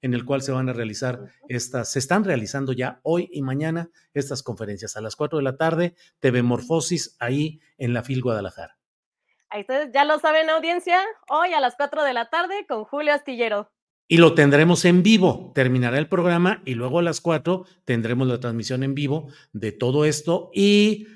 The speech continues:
Speaker 1: a las cinco Paco Cruz, como bien sabemos, y a las, eh, em, nueve de la noche otra videocharla astillada. Alex, que te vaya bien, nos vemos pronto.
Speaker 2: Gracias, Julio, bonito fin de semana.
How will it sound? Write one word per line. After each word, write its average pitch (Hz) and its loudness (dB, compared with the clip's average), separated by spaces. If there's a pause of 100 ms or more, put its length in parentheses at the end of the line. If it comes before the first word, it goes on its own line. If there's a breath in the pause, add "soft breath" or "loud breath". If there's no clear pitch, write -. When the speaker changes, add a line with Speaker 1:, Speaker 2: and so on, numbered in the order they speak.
Speaker 1:
a 110 -4
las 98 -4
cinco 139 -4
Paco 131 -4
Cruz, 165 -2
como 117 -4
bien 131 -4
sabemos, 165 -2 (280 soft breath)
y 180 -2
a 160 4
las, 160 0
eh, 165 2 (440 soft breath)
em, 131 4 (180 loud breath)
nueve 180 10
de 151 6
la 131 2
noche 143 -2
otra 135 -2
videocharla 110 -8
astillada. - -14 (220 soft breath)
Alex, 214 0 (140)
que 139 0
te 139 0
vaya 160 4
bien, 160 -2
nos 120 -4
vemos 135 -2
pronto. 95 -12 (480 soft breath)
Speaker 2:
Gracias, 339 0
Julio, 349 0
bonito 320 -2
fin 320 -10
de 311 -4
semana. 254 -4